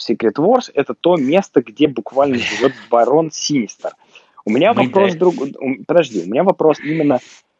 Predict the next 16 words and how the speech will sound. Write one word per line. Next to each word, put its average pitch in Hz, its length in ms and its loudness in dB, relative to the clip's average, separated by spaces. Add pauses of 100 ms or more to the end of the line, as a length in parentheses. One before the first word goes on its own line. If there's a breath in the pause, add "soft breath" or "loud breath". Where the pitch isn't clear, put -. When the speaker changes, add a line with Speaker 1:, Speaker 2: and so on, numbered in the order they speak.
(200)
Speaker 1:
как - 260 0
мы 170 160 0
переводим 123 680 0
Бар 117 280 0
"Синистер"? - 640 -8 (100)
Это 131 180 0
же 123 200 -2
не, 139 440 -2
это 135 200 0
же 135 120 -2
не 143 180 0
бар. 135 420 -2 (440)
То 135 80 0
есть 123 180 -4
бар 170 360 0
здесь 143 220 -2